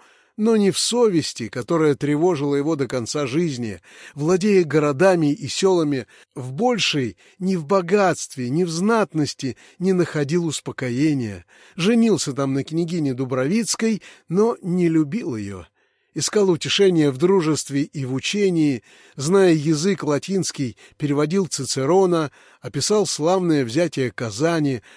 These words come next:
войну Ливонскую, мучительство Иоанна, пережил его и в старости еще тосковал о России с чувством, называя онную своим любимым отечеством.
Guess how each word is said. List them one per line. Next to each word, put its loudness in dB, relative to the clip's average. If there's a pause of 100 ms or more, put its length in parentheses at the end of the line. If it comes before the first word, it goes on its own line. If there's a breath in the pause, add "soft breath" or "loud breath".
войну 2
Ливонскую, 4 (220 loud breath)
мучительство 0 (100)
Иоанна, 0 (380 soft breath)
пережил 2
его 2
и 0
в -8
старости 0
еще -4
тосковал -6
о -10
России -6 (300 soft breath)
с -14
чувством, 0 (280 soft breath)
называя 2
онную 2 (200 soft breath)
своим 0
любимым 0
отечеством. -8